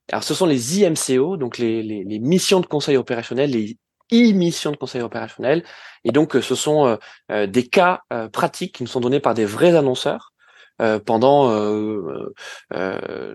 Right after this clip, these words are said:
de trois jours, quatre jours, euh, où, euh, vous travaillez donc en groupe comme des agences pour répondre à, à ce brief. Et ensuite, euh, euh, vous soutenez, euh, votre, votre proposition, votre reco devant l'annonceur, hein. Donc, euh,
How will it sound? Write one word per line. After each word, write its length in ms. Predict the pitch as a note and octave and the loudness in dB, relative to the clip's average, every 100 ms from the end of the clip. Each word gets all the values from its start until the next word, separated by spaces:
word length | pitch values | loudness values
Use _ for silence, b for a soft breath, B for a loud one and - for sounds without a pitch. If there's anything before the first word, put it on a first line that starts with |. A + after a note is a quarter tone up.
| - | -16
de 80 | G2 | -12
trois 300 | - C3+ C3 | 0 2 2
jours, 320 | A2+ C#3 E3 | 2 0 2
quatre 180 | C#3+ A#2+ | 0 2
jours, 420 | A#2 F3+ - - | 0 -2 -2 -4
euh, 400 | A#2 A2+ A2 G#2+ - | -4 -2 0 -2 -2
où, 260 | C3 E3+ | 0 2
euh, 80 | C#3+ | 2
vous 160 | G2+ G#2+ | 2 -4
travaillez 440 | - A#2+ A2 B2+ | -2 0 2 2
donc 220 | C3+ A2+ | 0 -2
en 60 | A2+ | -6
groupe 280 | G#2+ C#3+ - | -4 -4 -2
comme 200 | - G3 | 0 2
des 200 | E3+ D#3 | 4 4
agences 400 | C#3 A#2 E3+ - - | 4 2 -4 -8 -10
pour 200 | C#3+ C3+ | -4 -2
répondre 340 | - F#3+ D#3+ | 0 0 2
à, 140 | B2 | 0
à 40 | B2 | 0
ce 120 | - | -2
brief. 340 | B2+ B3+ - - B B B | 0 -2 -4 -14 B B B
Et 60 | |
ensuite, 400 | A2+ G#3+ A3+ - | -2 -2 -2 -4
euh, 160 | - G2+ - B B B | -8 -10 -12 B B B
euh, 140 | G#2+ | -4
vous 220 | G2+ C#3+ G#3+ | 0 2 2
soutenez, 580 | - E3 C#3+ D#3 A#3+ _ _ _ - | 2 0 2 0 0 _ _ _ -6
euh, 140 | G#2+ | -6
votre, 420 | G#2 C#3+ D3+ C#3+ | 0 0 0 -2
votre 260 | A#2 A2 E3+ | -2 0 -2
proposition, 560 | - D3+ D3 C3 E3 G#3+ | -2 -4 -4 -6 -6 -4
votre 260 | C#3 - | -4 -2
reco 260 | C#3 G#3+ A#3 | 0 0 0
devant 320 | C3+ A3 B3+ | 2 4 4
l'annonceur, 440 | A#3 G3 - G2+ G#2 | 4 2 0 -4 -4
hein. 120 | C#3 | -6
Donc, 220 | A#2 | -8
euh, 80 | G#2+ | -4